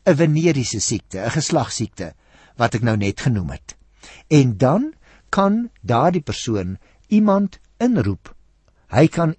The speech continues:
eerlik sy sonde bely sodat hy ook gesond kan word. Weer hoef dit nie noodwendig met medikasie te, eh, gepaard te gaan nie,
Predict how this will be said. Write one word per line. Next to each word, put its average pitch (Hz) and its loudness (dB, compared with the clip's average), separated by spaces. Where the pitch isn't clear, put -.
eerlik 220 2
sy 139 2
sonde 254 2
bely 98 2
sodat 220 2
hy 151 4
ook 127 0
gesond 123 2
kan 95 -2
word. - -14
Weer 240 4
hoef 147 6
dit 185 4
nie 123 2
noodwendig 131 4
met 127 4
medikasie 120 2
te, 90 -12
eh, 98 -2
gepaard 117 0
te 98 -4
gaan 92 -4
nie, 113 -4